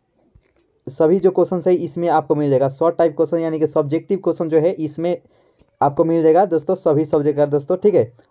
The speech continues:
और बात आती है लॉन्ग क्वेश्चंस के बारे में, तो लॉन्ग क्वेश्चंस जब आएंगे यहाँ पे तो देखिए जितने भी शुरुआत के जो यहाँ पे दिखाई दे रहा है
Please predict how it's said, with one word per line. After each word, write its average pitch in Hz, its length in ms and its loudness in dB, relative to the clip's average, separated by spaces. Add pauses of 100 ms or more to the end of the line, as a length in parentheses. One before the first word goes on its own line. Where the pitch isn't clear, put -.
और 147 160 2
बात 180 260 0
आती 196 180 0
है 175 100 4
लॉन्ग 175 280 0
क्वेश्चंस 156 280 -2
के 151 100 0
बारे 135 260 2
में, 110 120 -4
तो - 340 -16
लॉन्ग 185 220 0
क्वेश्चंस 190 320 -2
जब 185 200 2
आएंगे 170 360 0
यहाँ 160 280 -2
पे 151 140 0 (500)
तो 151 100 0 (280)
देखिए 143 360 0 (300)
जितने 170 400 -2
भी 214 180 0
शुरुआत 190 500 0
के 190 120 0
जो 180 200 0 (140)
यहाँ 156 280 -2
पे 165 140 2
दिखाई 143 340 -2
दे 143 140 2
रहा 143 160 4
है 139 200 0